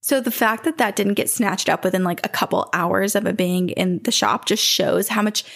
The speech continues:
either negative energy it has around it or how much power the mirror has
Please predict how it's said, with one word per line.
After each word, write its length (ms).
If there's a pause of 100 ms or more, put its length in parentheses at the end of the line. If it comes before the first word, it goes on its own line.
(180)
either 240
negative 460
energy 400
it 80
has 240
around 320
it 160 (240)
or 100
how 220
much 240
power 400
the 80
mirror 340
has 580